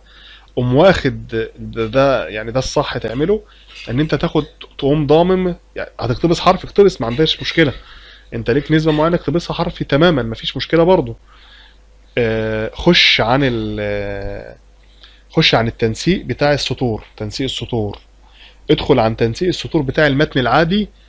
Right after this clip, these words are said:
آه، اتنين سنتي من ناحية، من اليمين واتنين سنتي من الشمال، وبعد كده تنقل وتعمل،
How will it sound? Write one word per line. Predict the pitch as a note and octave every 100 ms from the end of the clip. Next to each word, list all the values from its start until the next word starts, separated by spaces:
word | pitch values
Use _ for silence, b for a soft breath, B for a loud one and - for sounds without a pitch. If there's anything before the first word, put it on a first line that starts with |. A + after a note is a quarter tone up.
| b b -
آه، | - A#2 A2 A2 A2 A2 A2
اتنين | B2 C#3 D3
سنتي | - B2 A2 -
من | A#2+ A2+
ناحية، | A2+ - C3+ D#3
من | B2 A#2+
اليمين | A#2 D3+ G3+ -
واتنين | A#2+ D3+ C#3+
سنتي | D#3 -
من | B2+
الشمال، | - A#2 G#2 F#2+ - b b b b _ -
وبعد | A#2 C3
كده | C3+ D3
تنقل | C#3+ D#3+ G#3 G#3+ G#3 - _ _ -
وتعمل، | A2+ C#3 C3+